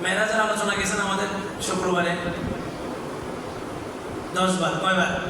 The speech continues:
দশ বার। প্রথমবার যাওয়ার পরে আল্লাহ তাআলা কয় ওয়াক্ত নামাজ দিয়েছেন? পঞ্চাশ ওয়াক্ত। প্রথমবার যখন গেছে,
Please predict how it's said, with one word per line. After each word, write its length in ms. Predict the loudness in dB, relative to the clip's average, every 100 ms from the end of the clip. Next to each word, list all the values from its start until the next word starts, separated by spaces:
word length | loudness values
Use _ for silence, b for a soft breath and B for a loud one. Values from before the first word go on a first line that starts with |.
| -2 -2 -2 -2
দশ 140 | 0 0
বার। 140 | -2 -4 -6 -4 0
প্রথমবার 540 | 2 2 6 4 6
যাওয়ার 240 | 6 6 6
পরে 120 | 6
আল্লাহ 220 | 4 4 4
তাআলা 160 | 2
কয় 200 | 4 4
ওয়াক্ত 220 | 2 2
নামাজ 300 | 2 2 2
দিয়েছেন? 280 | 2 0 0 -2 -2 -4 -4 -6 -4 -4 -4 -2 0
পঞ্চাশ 320 | 0 2 2
ওয়াক্ত। 260 | 2 2 0 0 -2 -4 -4 -6 -8 -4
প্রথমবার 380 | 0 2 2 4
যখন 280 | 4 2 2
গেছে, 200 | 0 0